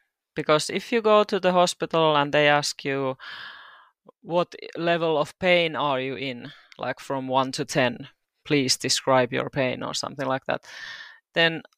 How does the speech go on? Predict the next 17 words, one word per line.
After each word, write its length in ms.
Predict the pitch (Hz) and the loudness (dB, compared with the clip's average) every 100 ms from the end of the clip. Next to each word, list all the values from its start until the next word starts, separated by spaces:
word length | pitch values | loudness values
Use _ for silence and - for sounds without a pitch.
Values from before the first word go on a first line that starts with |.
| _ | _
automatically 800 | 175 175 190 185 226 208 196 175 | 2 2 2 2 4 2 4 4
your 160 | 165 160 | 4 4
mind 320 | 165 165 165 | 4 2 2
starts 440 | - 156 139 - | 0 4 4 2
to 120 | - 143 | -6 -4
think, 300 | 160 143 - | -2 -2 0
"Okay, 600 | 160 175 - 214 214 202 | 2 2 4 4 6 4
I 160 | - 175 | 2 2
have 240 | 180 170 - | 2 0 -2
to 100 | 175 | -2
now 320 | 165 160 156 | 2 4 2
assess 540 | 160 - 156 - - - | 0 2 2 0 -4 -6
how 200 | - 151 | 2 4
much 320 | 147 143 - | 4 0 0
pain 360 | 170 143 139 135 | 2 4 4 2
I'm 240 | 127 131 123 | 2 2 0
in." 280 | 127 123 | -2 -4